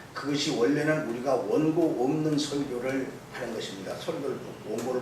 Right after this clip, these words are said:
보지 않고 충분히 설교할 수 있어야 되는데 제가 원고 없이 계속 설교를 하다 보니까, 어, 저한테도 이제 그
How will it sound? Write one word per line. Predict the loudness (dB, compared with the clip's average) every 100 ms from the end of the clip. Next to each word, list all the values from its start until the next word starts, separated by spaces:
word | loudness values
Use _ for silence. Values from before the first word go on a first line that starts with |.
| -4
보지 | -8 -4 -2
않고 | -2 -2 0 0 -4 -10 -12
충분히 | -6 -2 0 0 0
설교할 | 0 -2 -2 0 -2
수 | -4
있어야 | -4 0 2
되는데 | 2 -2 0 0 0 -2 -10 -12 -2
제가 | 2 4
원고 | 6 6 6 4 2
없이 | 0 -2 -4
계속 | -2 -2 -2
설교를 | -4 -4 -2 -2
하다 | -2 -2 -2
보니까, | -2 -6 -8 -4 -4 -4 -10 -16 -14
어, | -10 -10 -10 -14 -16 -18 -18 -16 -6
저한테도 | -2 0 0 -2 -2 -4 -6
이제 | -4 -2 -2 -4
그 | -4 -4 -4